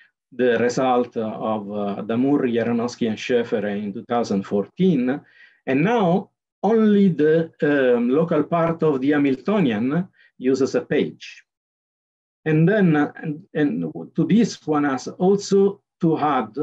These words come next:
the non-local part, which is, uh, symbolically is written here.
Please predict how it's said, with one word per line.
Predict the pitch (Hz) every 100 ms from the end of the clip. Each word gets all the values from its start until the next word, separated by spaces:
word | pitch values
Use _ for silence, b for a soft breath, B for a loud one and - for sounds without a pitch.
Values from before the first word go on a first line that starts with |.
| 190 _ _ _ _ _ -
the | 135 131
non-local | 135 139 143 143 135
part, | 190 147 - - _ _ -
which | 120 -
is, | 120 110 -
uh, | 120
symbolically | - 120 120 113 107 110 104
is | 101
written | 113 107 104 101 98 110
here. | 113 107 131 113 -